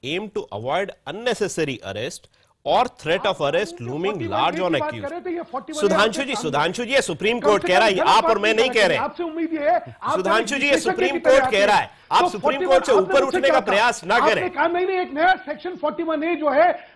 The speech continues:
Speaker 2: वो जो है, वो ये कहता है। फ़ोर्टी वन ए आपके सामने है, ये,
Speaker 1: मैं
Speaker 2: ये देख
Speaker 1: उसी
Speaker 2: लीजिए क्या लिखा हुआ है।
Speaker 1: फ़ोर्टी वन ए को कोट करते हुए आपको बता रहा हूं सुप्रीम कोर्ट क्या
Speaker 2: सर,
Speaker 1: कहता है।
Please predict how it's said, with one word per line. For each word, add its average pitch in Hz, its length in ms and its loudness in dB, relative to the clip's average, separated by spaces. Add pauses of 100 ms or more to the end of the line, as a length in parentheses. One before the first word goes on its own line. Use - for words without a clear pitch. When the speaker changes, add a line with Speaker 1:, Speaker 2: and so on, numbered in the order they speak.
Speaker 2:
वो 349 200 2
जो 339 180 2
है, 349 100 4
वो 349 120 -2
ये 320 140 -2
कहता 262 300 -8
है। 175 140 -12 (220)
फ़ोर्टी 294 260 -2
वन 311 200 -2
ए 339 40 -2
आपके 320 320 -4
सामने 277 360 -6
है, 339 120 2
ये, 262 320 -4 (100)
Speaker 1:
मैं 202 200 -2
Speaker 2:
ये 302 80 4
देख 285 160 0
Speaker 1:
उसी 208 40 -4
Speaker 2:
लीजिए 330 200 2
क्या 302 200 4
लिखा 254 200 -2
हुआ 247 140 0
है। - 80 -2
Speaker 1:
फ़ोर्टी - 180 -6
वन 247 60 4
ए 254 60 4
को 254 200 2
कोट 226 340 0
करते 196 360 -2
हुए 262 140 2
आपको 220 300 0
बता 196 220 -2
रहा 247 80 0
हूं 269 80 0
सुप्रीम 240 320 -6
कोर्ट 240 200 2
क्या 202 140 2
Speaker 2:
सर, 202 100 6
Speaker 1:
कहता 147 200 0
है। - 140 -8